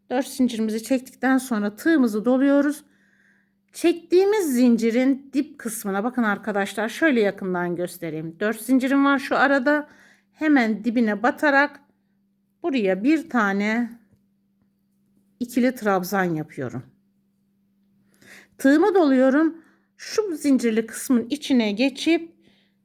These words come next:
iki tane trabzanımı da buraya yapıyorum. Yan yana üç trabzan gibi görünüyor ama bir trabzanımı hemen zincirimin dibine battım. Burası çok önemli. İki tanesini de şu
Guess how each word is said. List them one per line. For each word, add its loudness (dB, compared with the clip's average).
iki 0
tane 2
trabzanımı 0
da -2
buraya -8
yapıyorum. -12
Yan 6
yana 4
üç -4
trabzan 0
gibi 0
görünüyor 2
ama 0
bir 4
trabzanımı 0
hemen 2
zincirimin 0
dibine 2
battım. 2
Burası -2
çok -6
önemli. 2
İki -2
tanesini 0
de -2
şu -12